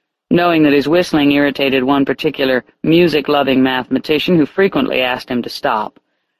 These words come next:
he once left behind a recording of his whistling on the man's dictaphone. Rand's blue-collar police force and maintenance crew found Nash an entertaining subject. They would watch him as he left the building walking north on Fourth Avenue.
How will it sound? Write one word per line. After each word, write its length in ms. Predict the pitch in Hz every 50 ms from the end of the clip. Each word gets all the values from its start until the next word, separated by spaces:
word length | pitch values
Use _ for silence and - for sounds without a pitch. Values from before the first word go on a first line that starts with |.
| _ _ _
he 80 | 156 170
once 300 | 185 202 214 208 - -
left 260 | 196 196 196 - -
behind 380 | 175 175 170 190 190 190 185
a 40 | 175
recording 560 | 160 165 160 - - 233 240 254 240 226 180
of 80 | 156 139
his 160 | 143 131 123
whistling 440 | 135 139 135 - - 151 160 180 185
on 140 | 165 156 165
the 60 | 165
man's 380 | 170 165 170 175 180 175 143 143
dictaphone. 880 | 143 - - _ - 147 - - 143 123 120 110 110 113 110 - - _ _ _ _ _ _ _ _ _ _ _ _ _ _ _ _ _ _ -
Rand's 380 | 156 165 165 165 165 151 139
blue-collar 600 | 135 139 170 185 180 180 - 175 165 151 143 139
police 400 | - - 147 147 165 185 - -
force 440 | - - 156 147 156 - 135 - -
and 200 | 139 127 127 135
maintenance 440 | 156 170 170 - 139 143 135 - -
crew 280 | - - 147 147 185
found 380 | 190 - - 160 156 156 156 147
Nash 300 | 147 151 160 170 - -
an 120 | - -
entertaining 600 | - - 196 202 214 202 - 190 180 185 190 190
subject. 560 | 190 - - 139 120 - - 113 113 - _ _ _ _ _ _ _ _ _ _ -
They 100 | 143 147
would 160 | 151 156 147
watch 300 | 156 175 180 175 - -
him 120 | 147 135
as 100 | 131 120
he 80 | 135 135
left 260 | 135 143 147 143 -
the 60 | 147
building 460 | 135 127 156 156 156 147 143 131 127 127
walking 380 | 131 135 131 - 139 135 135
north 280 | 139 139 143 147 143 127
on 180 | 127 123 127
Fourth 280 | - - 139 131 127 -
Avenue. 440 | 135 135 131 123 123 120 120 120